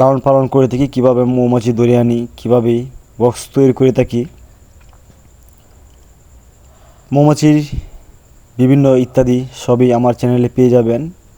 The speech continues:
এবং যদি ভিডিওটি ভালো লেগে থাকে অবশ্যই ভিডিওটি শেয়ার করে দিয়েন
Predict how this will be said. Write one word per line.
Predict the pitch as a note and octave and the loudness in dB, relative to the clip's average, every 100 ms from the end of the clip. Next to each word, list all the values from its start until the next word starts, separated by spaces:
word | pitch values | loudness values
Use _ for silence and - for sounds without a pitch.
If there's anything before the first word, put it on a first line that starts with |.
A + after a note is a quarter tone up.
| - - - _ - | -20 -20 -20 _ -6
এবং | B2 B2+ B2+ | -2 0 0
যদি | B2+ B2+ | 0 0
ভিডিওটি | B2 B2+ B2+ A#2 | 0 2 2 0
ভালো | A2+ A#2+ | 0 0
লেগে | B2+ C3+ | 2 0
থাকে | C3 C3+ C#3 D3 D3+ _ _ - - - - _ - - - - _ - | 0 -2 -2 -6 -8 _ _ -20 -20 -20 -20 _ -20 -20 -20 -20 _ -6
অবশ্যই | D3 D3+ - D#3+ D#3 E3+ F3+ - - - - - | -2 -2 0 0 2 -2 -8 -16 -20 -20 -20 -4
ভিডিওটি | B2+ C3 | 0 0
শেয়ার | B2 C3+ B2+ | 0 -2 0
করে | C#3 C3 | 0 2
দিয়েন | C3+ C#3 C#3+ D#3 | 2 2 -2 -8